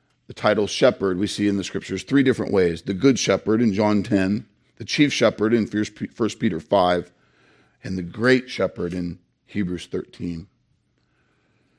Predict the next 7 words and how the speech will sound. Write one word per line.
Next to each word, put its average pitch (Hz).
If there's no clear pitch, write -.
God 156
himself, 156
God 131
the 156
Son, 120
put 160
on 139